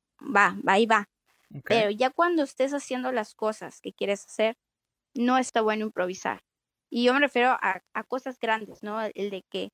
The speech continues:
Speaker 1: desde, tal vez desde un viaje, desde una fecha, desde algo que quieras hacer. Yo, si alguien me hubiera dicho eso antes,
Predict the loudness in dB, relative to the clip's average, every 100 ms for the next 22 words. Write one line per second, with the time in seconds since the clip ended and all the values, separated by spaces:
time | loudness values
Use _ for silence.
0 | _ -18 0 2 4 6 6 6 6 2
1 | 2 2 4 2 0 0 0 0 2 2
2 | 2 -2 -6 -4 -2 -4 -4 -8 -6 -8
3 | -8 -12 -6 -4 -4 -6 -6 -6 -6 -8
4 | -12 -10 -6 -4 -6 -10 _ -6 -6 -8
5 | _ -2 -2 -6 _ -8 0 2 2 0
6 | 2 4 4 2 2 2 -2 -6 -6 -4
7 | -6 -2 -2 -2 -6 -12